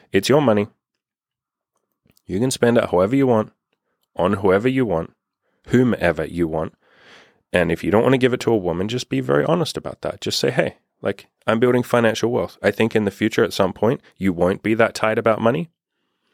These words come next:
I think once you've earned a lot of money and you have abundance and you see that money is always, it's just the thing that exists out there and there's an abundance of it in the same way that you see that with women and dating. There is an abundance of women. You don't have to cling tightly onto one woman.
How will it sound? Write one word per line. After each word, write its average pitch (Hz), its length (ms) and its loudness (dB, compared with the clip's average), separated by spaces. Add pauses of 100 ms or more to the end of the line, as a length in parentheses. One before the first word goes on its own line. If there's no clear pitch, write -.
(580)
I 90 100 2
think - 280 -2
once 92 260 0
you've 92 240 -2
earned 95 260 2
a 92 60 4
lot 87 220 2
of 80 100 -6
money 90 260 2
and 95 80 0
you 87 80 -2
have 87 220 -2
abundance 87 480 -2
and 92 140 0
you 85 100 -2
see 90 240 0
that 95 160 2
money 85 380 -2
is 85 200 -6
always, 87 520 2 (540)
it's 87 200 -4
just 101 300 0
the 113 100 2
thing 98 440 0
that 85 160 0
exists 85 440 0
out 87 200 0
there 87 180 2
and 92 120 0
there's 85 140 0
an 85 80 -2
abundance 85 440 -2
of 101 120 2
it 131 120 0
in 98 160 0
the 90 80 0
same 95 340 0
way 92 160 2
that 87 160 -2
you 82 120 -6
see 90 260 -2
that 85 200 0
with 80 200 -6
women 82 340 -2
and 80 160 -4
dating. 87 360 -4 (120)
There 87 160 2
is 90 160 0
an 90 100 2
abundance 92 480 0
of 82 140 -2
women. 87 280 0 (180)
You 92 80 0
don't 104 100 2
have 120 120 0
to - 80 -2
cling 107 400 0
tightly 98 380 0
onto 90 300 -2
one 85 280 -2
woman. 82 260 -4